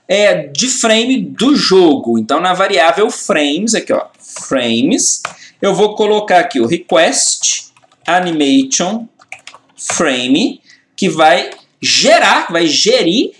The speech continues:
né, o loop do game, e é uma, uma, uma forma recursiva. Então, ele vai chamar aqui game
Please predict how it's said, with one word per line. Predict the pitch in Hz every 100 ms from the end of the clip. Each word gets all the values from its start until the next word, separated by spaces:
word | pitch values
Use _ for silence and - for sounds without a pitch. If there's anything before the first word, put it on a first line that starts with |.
| _
né, | 143 170 254 -
o | 240
loop | 185 180 190
do | 185 208
game, | 285 196 170 190 226 - _ -
e | 240
é | 196
uma, | 214 220 -
uma, | 202 196
uma | 190 190
forma | 190 208 208
recursiva. | 196 214 262 - 311 - - - 185 147 113 110
Então, | 98 110 113
ele | 117
vai | 117 123 131
chamar | - - 254 185 165
aqui | - - 165 262 - _ _ -
game | 127 147 139 135 135 151 220 -